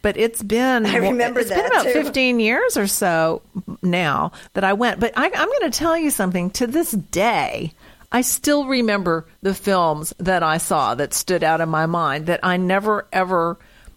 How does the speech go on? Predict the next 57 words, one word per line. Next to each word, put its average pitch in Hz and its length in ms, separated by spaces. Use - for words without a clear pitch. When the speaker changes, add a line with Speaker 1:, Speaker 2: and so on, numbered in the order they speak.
Speaker 1:
saw 214 480
or 175 160
heard 214 320
of 165 340
again, 160 720
but 185 180
they 202 160
had 202 280
so - 160
much 208 200
of 185 60
an 175 120
impact 185 580
on 151 280
me, 180 400
what 185 240
I 175 140
saw, 262 300
that 196 140
I 185 80
still 214 540
remember 202 600
them. 131 220
Speaker 2:
There 320 100
Speaker 1:
Now, 320 140
Speaker 2:
are - 20
Speaker 1:
for, - 80
Speaker 2:
so 262 340
Speaker 1:
for 254 60
Speaker 2:
many 262 140
Speaker 1:
all 294 160
the, 359 60
Speaker 2:
amazing 180 400
Speaker 1:
for - 180
all 302 180
Speaker 2:
films 370 140
Speaker 1:
the 330 60
Speaker 2:
that 330 120
do - 60
Speaker 1:
movies 202 420
Speaker 2:
that. 190 60
Speaker 1:
that 180 120
I've 160 220
seen, 170 640
you 214 100
know, 214 80
it's 190 140
so 208 140
weird. 202 300
I'm 165 120
one 202 100
of 214 80
those 180 160
people 202 300
where 170 80
you'll 165 200
say, 160 280